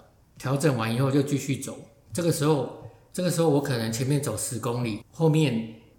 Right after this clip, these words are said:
我又可以再走十公里以上，也都不会累。就用这种方式验证，用观望呼吸的方式去调整爬山是可以时气的。因为如果一个人都没有吃饭，把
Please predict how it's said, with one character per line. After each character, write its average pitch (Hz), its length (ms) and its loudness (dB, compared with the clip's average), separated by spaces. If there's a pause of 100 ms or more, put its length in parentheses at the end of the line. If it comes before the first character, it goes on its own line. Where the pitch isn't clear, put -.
我 117 120 -4
又 147 140 6
可 151 140 0
以 - 20 2
再 139 160 2
走 104 240 -2 (340)
十 - 240 -2
公 135 220 4
里 135 100 6
以 101 120 -2
上， 110 240 -2
也 113 60 -6
都 120 100 -4
不 104 160 -4
会 107 140 -2
累。 101 300 -4 (400)
就 165 200 0 (400)
用 165 200 4
这 131 80 0
种 156 160 2
方 135 240 0
式 - 260 -2
验 139 220 4
证， 135 300 0 (640)
用 156 180 2
观 147 140 2
望 143 200 -2
呼 143 160 -6
吸 135 300 -4
的 117 280 -2
方 131 280 0
式 131 240 0
去 139 220 -4
调 113 260 -4
整 107 300 -2
爬 101 180 -4
山 110 400 -4 (400)
是 - 220 -2
可 131 120 -2
以 110 160 0
时 110 240 -2
气 113 300 0
的。 - 140 -6 (500)
因 165 140 2
为 170 100 4
如 147 140 4
果 131 260 4
一 156 80 0
个 139 140 6
人 110 440 -2
都 147 120 -2
没 147 100 4
有 123 80 2
吃 131 240 2
饭， 117 400 -4 (240)
把 110 540 -8